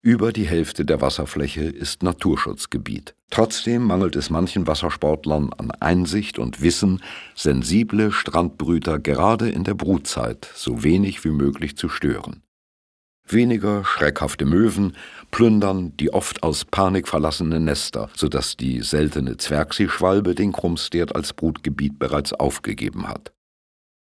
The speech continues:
Brandgänse sind erfolgreicher. Sie brüten in geschützten Kaninchenbauten und lassen sich, wie die Mittelsäger, vom zeitweiligen Trubel um den Krummstert weniger beeindrucken.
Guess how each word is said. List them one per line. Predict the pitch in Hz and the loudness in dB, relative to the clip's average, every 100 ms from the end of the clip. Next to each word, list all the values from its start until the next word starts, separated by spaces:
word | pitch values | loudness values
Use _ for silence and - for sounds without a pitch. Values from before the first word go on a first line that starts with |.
| _ - | _ 0
Brandgänse | 67 76 73 92 107 107 117 113 - | 2 4 2 2 2 0 -4 -8 -6
sind | 90 - | -2 0
erfolgreicher. | 107 - 69 - 52 - - - - - - - - - - | 0 2 0 -2 -6 -6 -10 -12 -16 -20 -20 -20 -20 -20 -2
Sie | 127 | 0
brüten | 135 107 117 110 110 | 2 4 2 2 2
in | - 82 | 2 0
geschützten | 80 - 73 - - 76 | 0 0 -2 -4 -2 -2
Kaninchenbauten | - - 67 90 - 85 71 76 76 - 82 - - - - | -2 0 4 4 2 0 4 4 2 0 -2 -4 -16 -12 0
und | 117 | 2
lassen | 113 107 104 | 2 0 -2
sich, | 80 87 - - - | 0 -2 -4 -12 -8
wie | 85 113 | -2 0
die | - | 2
Mittelsäger, | 71 80 107 90 73 78 78 78 78 - - - - | 2 2 2 2 2 2 2 2 0 -2 -16 -20 -4
vom | - 139 | 0 2
zeitweiligen | - 101 92 80 85 80 | 2 2 2 2 2 0
Trubel | 76 - 85 76 78 | -2 0 2 2 0
um | 73 | 0
den | 71 71 | 0 -2
Krummstert | 71 67 60 - - 67 71 - | -2 -4 -2 -4 -2 -2 -2 2
weniger | 76 - - - | 2 2 -4 -4
beeindrucken. | 57 - 110 104 107 - 110 | -4 -4 -6 -6 -10 -12 -14